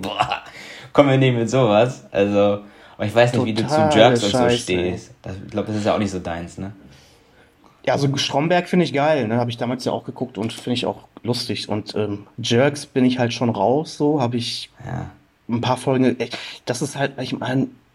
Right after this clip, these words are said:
Speaker 2: so wie alles Geschmackssache, ne? Aber so Discounter, heißt die so, die Serie? Ja, ne?
Speaker 1: Mhm.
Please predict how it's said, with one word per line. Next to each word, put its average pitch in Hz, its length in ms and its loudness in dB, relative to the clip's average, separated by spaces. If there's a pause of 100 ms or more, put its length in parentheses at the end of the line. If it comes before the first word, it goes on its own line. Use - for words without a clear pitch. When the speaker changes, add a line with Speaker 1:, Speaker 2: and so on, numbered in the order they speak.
(180)
Speaker 2:
so 131 260 0
wie 143 120 4
alles 127 240 2
Geschmackssache, 117 580 -6
ne? 113 120 0
Aber 120 220 2
so 120 140 -8
Discounter, 139 720 -2 (220)
heißt 160 180 -2
die 220 60 -2
so, 214 160 2
die 208 80 -2
Serie? 214 280 0
Ja, 123 160 2
ne? 139 220 -2 (260)
Speaker 1:
Mhm. 95 380 -6